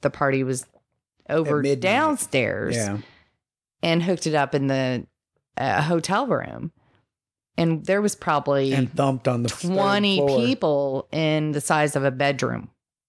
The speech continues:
Speaker 1: A small bedroom.
Speaker 2: Dancing.
Speaker 1: Dancing with his equipment all hooked up on a table and a couch and just kept it going. And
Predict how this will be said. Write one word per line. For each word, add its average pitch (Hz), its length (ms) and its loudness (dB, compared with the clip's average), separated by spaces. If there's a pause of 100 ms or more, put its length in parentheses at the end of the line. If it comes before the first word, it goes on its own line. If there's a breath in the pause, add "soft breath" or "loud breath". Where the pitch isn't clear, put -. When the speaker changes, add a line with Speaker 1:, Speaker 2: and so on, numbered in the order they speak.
(1120)
Speaker 1:
A 151 60 -6
small 175 300 2
bedroom. - 400 0
Speaker 2:
Dancing. 135 540 0
Speaker 1:
Dancing 151 1080 0
with 143 380 -2
his 135 300 0
equipment 147 480 0
all 139 160 2
hooked 143 260 -2
up 131 140 0
on 131 120 0
a 127 80 -6
table 147 720 0
and 135 240 -2 (520 loud breath)
a 143 80 0
couch 160 600 0
and 143 160 4
just 135 180 -4
kept 165 240 0
it - 220 -2
going. 147 560 2
And 131 340 -2